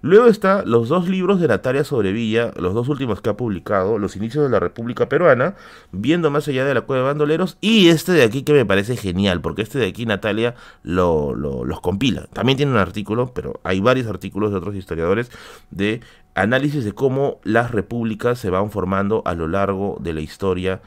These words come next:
de este continente. Por eso se llama Repúblicas Sudamericanas en Construcción, ideal para los que están interesados en la historia de América. Luego están los dos libros de Charles Walker, los dos últimos libros. Bueno, el de Túpac Amaru Gamarra, que es en realidad un libro antiguo, pero que se ha reeditado por el Bicentenario.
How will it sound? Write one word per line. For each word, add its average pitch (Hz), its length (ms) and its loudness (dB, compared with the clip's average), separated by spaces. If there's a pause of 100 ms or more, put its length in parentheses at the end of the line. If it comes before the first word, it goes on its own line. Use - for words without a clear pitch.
(340)
de 87 340 -6
este - 380 -10
continente. 80 800 -6
Por 82 140 -8
eso 87 120 -10
se 87 60 -8
llama 95 160 -4
Repúblicas 98 520 -6
Sudamericanas 98 640 -4
en 85 120 -10
Construcción, 110 800 -6
ideal 143 440 4
para 131 160 -2
los 104 80 -2
que 92 60 -8
están 110 200 -4
interesados 110 520 -2
en 92 100 -6
la 78 60 -6
historia 95 360 -6
de 101 200 -6
América. 78 640 -12 (540)
Luego 220 240 10
están 208 240 6
los 180 140 4
dos 180 80 4
libros 202 200 6
de 135 60 6
Charles 135 280 -2
Walker, 160 360 2
los 110 120 4
dos 151 180 4
últimos 120 360 0
libros. 113 460 0
Bueno, 127 300 2
el 101 260 0
de 95 120 0
Túpac - 320 -2
Amaru 131 280 0
Gamarra, 113 500 2
que 80 220 -6
es 80 120 -8
en 98 120 -4
realidad 82 240 -4
un 90 40 -4
libro 95 200 0
antiguo, 101 400 -2
pero - 160 -8
que - 100 -18
se 92 100 -10
ha 87 40 -6
reeditado 95 440 -2
por 95 140 -6
el 95 60 -4
Bicentenario. 139 680 -2